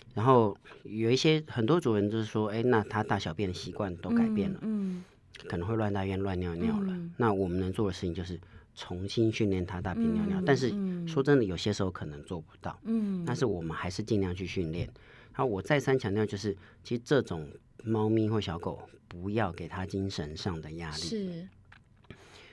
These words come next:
Speaker 1: 那，然后再，所以有必要的时候，我们可能甚至有需要用到的一些药物上的帮助。
Speaker 2: 嗯。
Speaker 1: 所以真的状况很严重，其实我还是希望大家可以去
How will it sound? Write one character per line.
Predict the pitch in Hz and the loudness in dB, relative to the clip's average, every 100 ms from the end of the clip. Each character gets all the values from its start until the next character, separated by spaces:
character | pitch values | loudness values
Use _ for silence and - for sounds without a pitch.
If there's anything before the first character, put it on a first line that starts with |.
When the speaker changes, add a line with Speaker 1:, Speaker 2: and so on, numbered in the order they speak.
| - | -6
Speaker 1:
那， | - 107 - - - - | 2 2 0 -10 -20 -4
然 | 123 | 2
后 | 131 | 4
再， | 131 120 101 - - | 4 4 2 -6 -2
所 | 143 | 2
以 | 127 | 4
有 | 101 | 2
必 | - 120 | 0 0
要 | 113 | 0
的 | 101 | 0
时 | 107 | 0
候， | 101 - - - - | -2 -2 -14 -20 -14
我 | 104 | -8
们 | 107 | -2
可 | |
能 | 104 | 0
甚 | 98 120 | 2 2
至 | 110 107 | 2 -2
有 | 101 95 | -2 -4
需 | 85 120 | 0 2
要 | 113 | 2
用 | 107 | 2
到 | 104 90 | 0 -2
的 | - 92 | -6 -12
一 | - | -8
些 | 104 104 95 | -2 -2 0
药 | 117 101 | 0 0
物 | 92 92 | 0 -2
上 | - 92 | -4 -2
的 | 82 214 | 0 0
帮 | - 92 | -2 -2
助。 | 92 | -4
Speaker 2:
嗯。 | - - - - - - | -6 -10 -20 -20 -20 -14
Speaker 1:
所 | - | 2
以 | 139 101 - | 4 4 -2
真 | - 190 | 4 6
的 | 139 | 6
状 | 151 131 | 6 4
况 | 123 | 4
很 | 101 85 | 2 0
严 | 82 | 0
重， | 87 104 90 | 2 2 2
其 | 92 | -4
实 | 98 | -4
我 | 90 | -4
还 | 80 | -6
是 | 90 | -8
希 | - 101 | -4 -2
望 | 87 76 - - - - _ | -2 -4 -14 -20 -20 -20 _
大 | 107 | -4
家 | 101 95 | -2 -2
可 | - | -2
以 | 98 80 | -2 -2
去 | - 92 82 73 | -4 -2 -4 -8